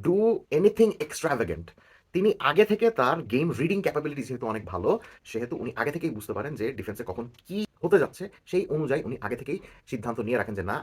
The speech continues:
আমি এখন এই কাজটা এখন করব। অনেক সময় দেখা যায় যে অনেক ডিফেন্ডারদেরকে নিয়ে অনেক সুনাম হয় because সেই ডিফেন্ডারদের রিকভারি স্পিড অনেক বেশি, সেই ডিফেন্ডাররা অনেক দূর থেকে দৌড়ে এসে, ফাস্ট দৌড়ে এসে দুর্দান্ত একটা ট্যাকল করে বা ইন্টারসেপশন করে বা খুবই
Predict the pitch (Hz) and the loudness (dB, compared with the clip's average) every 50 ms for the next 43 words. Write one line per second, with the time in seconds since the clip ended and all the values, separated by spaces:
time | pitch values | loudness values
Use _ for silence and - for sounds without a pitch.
0 | - 90 110 151 139 107 - 165 196 190 - - - 101 - 90 - - 147 - | -6 -8 -6 -6 -8 -8 -8 -10 -12 -12 -10 -10 -8 -8 -8 -10 -10 -10 -10 -10
1 | - 87 - 92 85 85 - _ - 123 101 85 73 80 80 - - - - - | -10 -12 -12 -12 -12 -12 -14 _ -8 -6 -6 -4 -6 -8 -10 -10 -12 -8 0 2
2 | 139 185 - 214 196 156 147 170 156 160 165 160 131 151 - - 151 180 185 139 | 2 4 4 6 4 4 4 2 2 2 2 2 4 2 2 4 2 0 0 0
3 | 110 123 - 175 175 180 165 147 120 101 107 107 120 110 - - 104 101 107 139 | -2 -2 0 0 0 4 4 4 4 4 2 2 2 2 2 0 0 0 0 0
4 | 170 - 113 123 151 165 - - - - - - - 185 208 220 208 180 165 180 | 2 2 2 2 2 0 0 -4 -18 -20 -14 -4 2 6 6 8 8 6 4 2
5 | 185 139 - 139 131 - - - 143 131 120 113 127 120 117 113 107 107 107 120 | 2 2 2 2 2 2 0 0 0 0 0 0 0 2 2 2 2 2 2 2
6 | 120 117 - - - 107 143 156 147 143 139 135 - - 127 120 113 104 104 90 | 2 2 0 -6 -6 0 4 6 6 6 6 4 2 0 2 2 2 2 0 -2
7 | 85 90 - - 92 92 - - - - _ - - 127 120 120 117 - - 120 | -4 -4 -6 -6 -10 -12 -12 -16 -20 -20 _ -4 0 2 2 2 2 0 -2 -2
8 | 120 135 127 127 123 120 101 117 117 - 160 180 170 131 113 160 156 - 160 143 | 0 0 0 2 0 2 2 2 2 2 2 2 2 2 0 -2 -2 -2 0 0
9 | 131 - 160 160 160 156 139 - - 127 117 - - 160 165 160 - - 131 131 | 2 6 8 10 10 10 10 8 6 -2 -2 0 2 2 2 2 0 0 2 2
10 | 127 123 117 - 123 107 151 - 127 135 120 120 117 - 113 - - - 131 113 | 2 2 0 -2 -4 -4 -2 -2 -2 -2 -2 -4 -6 -6 -6 -8 -6 -6 -4 -2
11 | 110 107 104 - - - - - 101 98 - 127 117 113 113 - 117 - 127 120 | -2 -4 -4 -6 -10 -14 -6 -2 -2 -2 -2 -2 -4 -4 -4 -4 -4 -4 -4 -2
12 | 104 104 104 104 - - - - - 87 92 90 90 - - 170 190 175 | 0 0 0 0 -2 -6 -16 -8 -4 -2 0 0 0 -2 -2 0 0 0